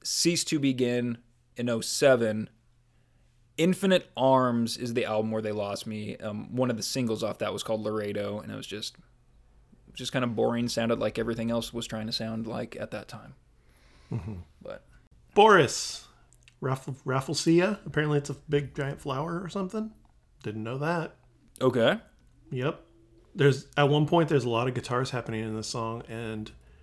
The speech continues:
Speaker 2: you know, something that probably,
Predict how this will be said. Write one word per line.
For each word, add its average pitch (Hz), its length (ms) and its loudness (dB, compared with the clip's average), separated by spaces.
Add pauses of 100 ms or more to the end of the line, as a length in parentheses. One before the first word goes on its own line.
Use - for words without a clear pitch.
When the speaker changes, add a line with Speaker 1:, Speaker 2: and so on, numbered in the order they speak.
(360)
Speaker 2:
you 143 140 2
know, 170 400 2 (180)
something 170 640 0
that 127 280 0 (160)
probably, 127 760 0